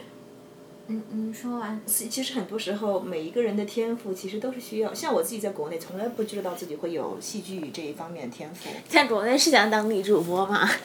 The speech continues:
Speaker 2: 不，在国内想当外交部，想当外交部发言人。
Speaker 3: <laughs> 张启悦。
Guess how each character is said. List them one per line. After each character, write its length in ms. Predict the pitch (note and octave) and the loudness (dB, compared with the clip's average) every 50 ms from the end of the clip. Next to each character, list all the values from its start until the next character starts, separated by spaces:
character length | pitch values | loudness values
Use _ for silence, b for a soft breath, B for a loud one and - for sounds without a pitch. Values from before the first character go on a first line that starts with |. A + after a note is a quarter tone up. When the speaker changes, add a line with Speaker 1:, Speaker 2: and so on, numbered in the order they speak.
| - G#3+ | -4 0
Speaker 2:
不， 180 | A#3 A#3 A3+ A3+ | 0 2 6 6
在 100 | A3+ A3 | 6 8
国 120 | G#3+ G3+ B3 | 8 8 8
内 80 | A#3+ | 8
想 180 | A#3 G3+ F3+ - | 6 4 2 4
当 140 | G3+ G3+ G#3+ | 4 6 8
外 100 | G3+ F#3 | 6 8
交 180 | G3 F#3+ F#3+ G3 | 8 6 6 6
部， 140 | G3+ F3+ | 4 0
想 160 | F3 F3+ D#3 F3 | -2 -2 -2 0
当 140 | F#3+ G3 | 2 4
外 80 | G#3 G3+ | 4 4
交 100 | G#3 G#3 | 4 2
部 120 | G3 F#3+ | 2 2
发 160 | F3+ G#3 F#3+ G3 | 0 0 0 0
言 180 | G3 F#3 F3+ | 2 2 2
人。 120 | F3 - D4+ | 2 4 6
Speaker 3:
<laughs> 40 | |
张 240 | G4+ G4+ G#4 G#4 A4 | 8 8 10 10 8
启 240 | A4 - G4+ B3+ A3 | 8 10 8 10 12
悦。 160 | B3+ D4 E4 | 12 12 12